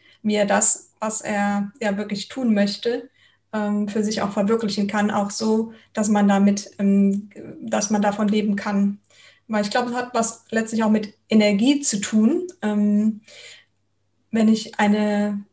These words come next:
ja, wenn, es ist auch die Frage, wie, welche Energie möchte ich in meinem Leben haben? Äh, wenn ich meine Zeit, ähm, verbringe mit Dingen, die ich eigentlich gar nicht so mag oder wo ich am liebsten woanders wäre,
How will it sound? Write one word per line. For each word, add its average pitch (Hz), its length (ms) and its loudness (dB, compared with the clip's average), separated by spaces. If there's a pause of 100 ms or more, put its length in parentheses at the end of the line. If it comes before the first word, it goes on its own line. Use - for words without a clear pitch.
(260)
ja, 202 240 0
wenn, 202 600 -6
es - 180 -8
ist - 100 -2
auch 208 100 -2
die 220 120 -4
Frage, 220 500 0
wie, 214 320 0
welche 220 240 0
Energie 208 360 2
möchte 226 300 2
ich 214 60 0
in 214 100 2
meinem 202 200 4
Leben 220 340 2
haben? 208 500 0 (540)
Äh, 220 200 0
wenn 214 160 2
ich - 220 -6 (400)
meine 214 400 -2
Zeit, 220 560 -2
ähm, 220 300 -2
verbringe 220 400 0
mit 214 200 2
Dingen, 220 240 4
die 208 100 2
ich - 240 -6 (120)
eigentlich 208 320 0
gar 220 120 2
nicht 214 160 0
so 214 120 0
mag 226 340 2
oder 214 180 2
wo 208 60 0
ich 214 120 -4
am 208 120 0
liebsten 214 400 -2
woanders 208 440 2
wäre, 208 420 0